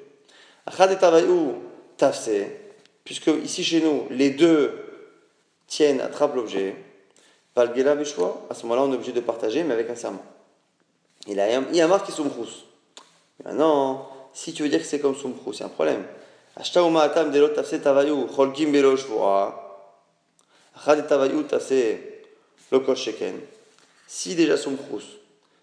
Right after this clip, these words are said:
si déjà Soumchrous, quand les deux ne sont pas en train d'attraper l'objet, il dit qu'on partage, a fortiori ici, lorsque les deux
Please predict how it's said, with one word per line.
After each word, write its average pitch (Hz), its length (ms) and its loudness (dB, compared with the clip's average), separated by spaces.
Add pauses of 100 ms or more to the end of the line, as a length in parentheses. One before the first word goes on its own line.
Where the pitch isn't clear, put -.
si 170 220 -4
déjà 151 200 2
Soumchrous, 131 500 -4 (180)
quand 175 160 4
les 160 160 4
deux 165 400 6 (420)
ne 120 60 -6
sont 135 200 0
pas 160 480 4
en 135 60 -2
train 151 200 -2
d'attraper 143 360 2
l'objet, 120 340 0 (460)
il 123 80 -12
dit 135 140 -6
qu'on 135 140 -4
partage, 127 460 2 (220)
a 135 60 -4
fortiori 139 420 -2
ici, 117 220 -8 (560)
lorsque - 180 -8
les 131 160 2
deux 113 240 0